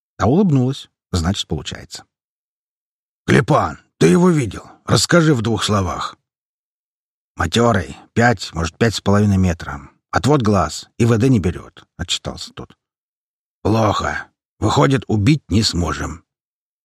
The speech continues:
"Он умный, в прошлый раз убежал", — добавил Клепан. "Значит, к этому и подведем.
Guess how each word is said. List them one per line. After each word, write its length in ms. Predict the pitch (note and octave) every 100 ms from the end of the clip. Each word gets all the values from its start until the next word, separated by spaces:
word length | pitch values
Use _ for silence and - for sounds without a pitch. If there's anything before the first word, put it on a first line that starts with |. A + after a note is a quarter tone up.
| _
"Он 160 | A2 A2+
умный, 420 | D3+ D3 A#2 F2+ -
в 80 | _
прошлый 340 | - D3 D3+ B2+
раз 220 | C3 D3+
убежал", — 500 | C#3+ A#2 - - - _ _
добавил 360 | - F#2+ A2 F2
Клепан. 460 | - E2 D2+ - _ _ _ _ _ _ _ _ _ _ _
"Значит, 640 | - F2+ C3+ C3+ D3+ C3+ -
к 80 |
этому 340 | D3+ B2+ D#3 C3+
и 160 | G#2+
подведем. 720 | F#2+ B2+ B2 A2+ D#2+ E2+ E2